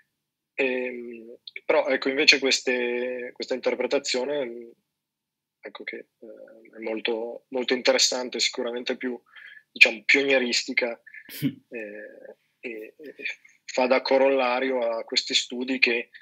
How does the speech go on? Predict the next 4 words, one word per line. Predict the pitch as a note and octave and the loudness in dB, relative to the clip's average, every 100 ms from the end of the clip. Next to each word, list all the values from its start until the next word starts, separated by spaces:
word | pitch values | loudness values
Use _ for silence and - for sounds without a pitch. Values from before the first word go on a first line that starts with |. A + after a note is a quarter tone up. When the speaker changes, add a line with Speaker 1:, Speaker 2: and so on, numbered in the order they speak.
| - _ _ _ _ _ | -20 _ _ _ _ _
Speaker 1:
eh, | G#2 G2 G2 - | -16 -16 -14 -14
hanno | A2 A2 G#2+ G#2 _ _ _ | -10 -6 -6 -8 _ _ _
contestualizzato | - B2+ - B2 C3+ B2+ A#2+ B2+ A#2 | -4 0 2 4 4 4 4 2 2
Dante | B2 A#2+ A#2+ B2 C3 B2 C3+ | 0 0 -2 -2 0 0 -4